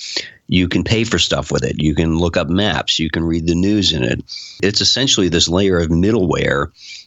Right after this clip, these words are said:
that to a certain extent makes the kind of phone you use in China relevant, 'cause everyone's just on WeChat all the time. And now they're trying to get the service to take off in the U S. And, you know, I don't know if I want to trust a whole lot of communication to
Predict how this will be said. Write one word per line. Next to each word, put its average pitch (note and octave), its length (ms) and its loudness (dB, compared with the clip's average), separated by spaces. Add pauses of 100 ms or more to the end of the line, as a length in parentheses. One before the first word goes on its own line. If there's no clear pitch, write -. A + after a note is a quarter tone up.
that F2 260 -2
to F2+ 120 2
a E2+ 40 2
certain C#3 280 0
extent E2 380 0
makes D#2 200 0
the C#2+ 120 -4
kind - 360 -4
of A2 80 -4
phone B2 220 0
you G#2+ 80 0
use A#2 440 2
in A2 180 2
China A#2+ 420 -2 (640)
relevant, F#2+ 480 0 (420)
'cause F#2+ 200 0
everyone's G2 300 2
just F2 200 0
on E2 100 2
WeChat F2 220 2
all D#2+ 80 2
the C#2+ 80 -2
time. - 320 -4 (520)
And F2 120 0
now G#2 100 0
they're G2 120 0
trying C3+ 240 -2
to - 40 -2
get - 160 -4
the - 60 -12
service F#2+ 320 0
to - 80 -4
take F2 200 0
off E2 220 -2
in D#2 60 -2
the D#2 80 2
U D#2+ 160 2
S. C#2 260 0
And, F2+ 160 2
you A2 80 2
know, G2 160 0 (220)
I F3+ 100 2
don't G3 240 0
know C3+ 220 2
if C3 100 -2
I A2+ 60 2
want A2+ 180 0
to G2 60 0
trust - 280 -2
a F#2+ 60 -2
whole G2+ 180 0
lot G2+ 120 0
of - 80 -4
communication F2 800 0 (640)
to E2+ 220 0